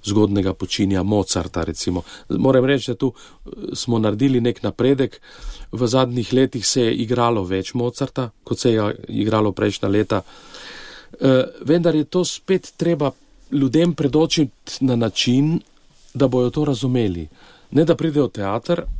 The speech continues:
in gledajo tisto sceno, tam ne razumejo nič, od tega nimajo nič. Treba je, kot vedno pravim, počasi, z nevidno nitjo,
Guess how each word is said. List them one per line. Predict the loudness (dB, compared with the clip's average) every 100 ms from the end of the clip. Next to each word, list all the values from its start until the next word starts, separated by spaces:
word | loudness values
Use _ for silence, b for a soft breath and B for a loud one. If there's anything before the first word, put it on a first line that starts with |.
| -10 -14 -20 _ _ -20 -20 -14
in | -4
gledajo | 4 4 6 2
tisto | -2 -8 -8
sceno, | -8 -4 -2 -2
tam | -2 -2
ne | -2
razumejo | -2 0 0 0
nič, | 0 -2 -4 -8 b b b
od | -8 2
tega | 2 4
nimajo | 0 0
nič. | -2 -4 -8 -18 b b b
Treba | 2 4 4
je, | 2 -2 _ _ _
kot | -4 -2
vedno | 0 0 2 -2
pravim, | -2 -2 -2 -2
počasi, | -4 -6 0 2 2 2 0 0 -2 b
z | -4 2
nevidno | 2 6 4 4 0
nitjo, | 2 2 0 _ 0 0